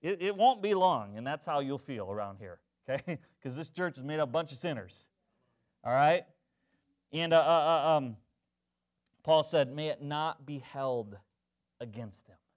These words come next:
May it not be held, Father, against them. I don't want, I don't want them to be, uh, uh, uh, pay the price for this. Okay?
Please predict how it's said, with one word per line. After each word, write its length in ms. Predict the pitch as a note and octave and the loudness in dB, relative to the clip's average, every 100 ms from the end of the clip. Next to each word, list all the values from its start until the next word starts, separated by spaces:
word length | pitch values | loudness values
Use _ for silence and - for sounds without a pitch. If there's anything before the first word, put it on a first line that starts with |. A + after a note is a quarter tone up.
| _ _ _ _ _ _ _ _ _ _ - | _ _ _ _ _ _ _ _ _ _ -12
May 100 | C#3+ | -10
it 80 | C#3 | -6
not 220 | D3+ E3 | -6 -6
be 120 | F3 | -8
held, 320 | D#3+ A#2+ G2 _ _ _ _ _ _ - | -6 -8 -10 _ _ _ _ _ _ -8
Father, 320 | A#2+ G2+ E2+ _ _ _ _ _ _ _ _ | -6 -6 -12 _ _ _ _ _ _ _ _
against 440 | B2 G#2 G#2+ F#2 _ | -14 -12 -14 -16 _
them. 120 | F#2 _ _ A2 | -20 _ _ -10
I 80 | |
don't 160 | B2+ A#2+ | -8 -6
want, 260 | B2 C#3+ - G#2+ _ _ _ | -6 -6 -12 _ _ _ _
I 60 | A#2 | -12
don't 140 | C#3 | -10
want 220 | C3 D#3 C3+ | -8 -8 -10
them 140 | A2 | -14
to 120 | - | -14
be, 280 | G2+ G2+ F2+ _ _ _ _ _ _ _ _ _ _ _ _ _ _ | -18 -18 -18 _ _ _ _ _ _ _ _ _ _ _ _ _ _
uh, 60 | G#2 | -14
uh, 440 | G2 F#2 G2 F#2+ - | -10 -10 -12 -14 -12
uh, 240 | F#2 F2 E2 _ _ _ _ _ _ _ _ _ | -14 -14 -20 _ _ _ _ _ _ _ _ _
pay 140 | B2+ A2 | -8 -8
the 80 | |
price 300 | G2+ G#2 F#2+ | -8 -10 -12
for 100 | - | -18
this. 360 | F#2 F2 - _ _ _ | -20 -20 -20 _ _ _
Okay? 220 | B2 B2 | -8 -8